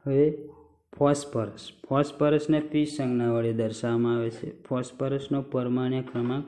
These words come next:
પંદર છે, એટલે પ્રથમ કક્ષાની અંદર બે ઇલેક્ટ્રોનનો સમાવેશ થશે, બીજી કક્ષાની અંદર આઠ ઇલેક્ટ્રોનનો સમાવેશ થશે અને ત્રીજી કક્ષાની અંદર પાંચ ઇલેક્ટ્રોનનો સમાવેશ થશે, પણ કક્ષા પૂર્ણ કરવા માટે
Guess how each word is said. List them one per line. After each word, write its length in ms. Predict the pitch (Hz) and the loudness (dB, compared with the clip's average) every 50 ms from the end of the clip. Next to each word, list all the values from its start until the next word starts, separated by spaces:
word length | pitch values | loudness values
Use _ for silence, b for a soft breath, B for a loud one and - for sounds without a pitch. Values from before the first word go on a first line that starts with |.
| - - - | -10 -8 -2
પંદર 300 | 123 123 123 120 117 113 | 0 2 2 2 0 -2
છે, 200 | 113 - - - b b b b b b b _ - | -4 -8 -14 -18 b b b b b b b _ -10
એટલે 300 | 123 120 120 120 120 b b b b b b - | -8 -8 -6 -8 -10 b b b b b b -10
પ્રથમ 260 | - - - - 143 | -10 -8 -2 -2 -2
કક્ષાની 480 | 143 - 139 135 - - 147 143 143 143 | 0 0 -4 -4 -4 -2 0 2 2 4
અંદર 280 | 143 143 143 143 143 135 | 4 4 4 4 2 0
બે 240 | 139 139 139 143 | 2 4 4 4
ઇલેક્ટ્રોનનો 500 | 139 135 127 123 120 - 123 117 117 117 117 | 4 4 2 -2 -2 -4 -2 -2 0 -2 -2
સમાવેશ 460 | 117 - 117 113 117 117 113 110 - | -2 -4 -2 -2 0 0 -2 -4 -6
થશે, 280 | - 117 117 - - - | -8 -10 -10 -8 -10 -12
બીજી 540 | - - - - - - 123 123 131 143 | -12 -14 -20 -20 -14 -12 -10 -8 -6 -6
કક્ષાની 500 | 143 - - - - - 143 139 139 135 | -8 -8 -12 -18 -10 -6 -4 -2 0 0
અંદર 240 | 135 127 127 135 135 - - - - | 0 0 0 0 -2 -4 -6 -8 -8
આઠ 240 | 131 127 123 - 131 | -6 -6 -4 -4 -4
ઇલેક્ટ્રોનનો 520 | 120 120 120 113 - - 113 113 113 113 | -2 -2 -4 -6 -8 -6 -4 -4 -4 -4
સમાવેશ 500 | 110 - 117 117 117 117 113 117 113 - | -4 -6 -6 -4 -4 -2 -4 -4 -6 -10
થશે 280 | - 127 - - - 131 | -14 -14 -12 -10 -10 -10
અને 480 | - - - - - - - - 127 | -10 -12 -18 -20 -20 -20 -14 -14 -12
ત્રીજી 360 | 117 - - 127 120 131 147 | -10 -8 -8 -6 -4 -4 -4
કક્ષાની 480 | 143 147 135 131 - - 131 131 127 127 | -4 -4 -6 -8 -6 -6 -4 -2 -2 -2
અંદર 260 | 120 120 120 131 143 - - - - - | -2 -2 -4 -4 -6 -6 -10 -18 -10 -6
પાંચ 320 | 120 123 131 123 - - | -4 -4 -2 -4 -4 -4
ઇલેક્ટ્રોનનો 560 | 123 120 117 117 - - 113 117 117 117 117 | -4 -4 -4 -8 -8 -8 -8 -6 -6 -8 -8
સમાવેશ 500 | 117 - - 113 120 123 123 123 120 - | -10 -10 -10 -12 -10 -12 -12 -14 -16 -16
થશે, 280 | - 131 - - - 131 B B B B B B - | -16 -16 -16 -14 -16 -18 B B B B B B -2
પણ 80 | 160 151 | -2 -2
કક્ષા 460 | 147 - 131 117 - - - 160 156 | 0 -2 -4 -4 -2 0 0 0 2
પૂર્ણ 400 | 156 - 143 143 143 143 143 135 | 4 4 4 4 4 4 2 0
કરવા 300 | 135 - 127 120 120 120 | 0 0 0 0 2 0
માટે 380 | 120 120 117 120 - 139 139 | 0 0 0 0 0 0 0